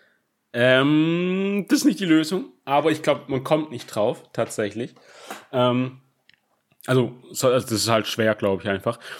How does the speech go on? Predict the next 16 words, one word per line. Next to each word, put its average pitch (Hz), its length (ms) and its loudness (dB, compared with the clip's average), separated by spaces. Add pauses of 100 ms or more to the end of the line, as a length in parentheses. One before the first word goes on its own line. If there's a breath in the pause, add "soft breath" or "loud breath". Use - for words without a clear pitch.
(200 loud breath)
Die 127 220 0
versuchte 170 480 2
Lösung 160 460 2
war, 143 380 4 (180 loud breath)
an 135 160 0
diesen 160 280 2
Nextbike-Stationen, 127 1300 0 (280 soft breath)
ähm, 127 480 4
gibt's - 220 -2
manchmal 147 280 4
auch 131 260 4
Luftpumpen 127 760 0
dabei. 92 420 -2 (180)
Also 107 180 -4
einfach 107 280 -2
so, 104 380 -2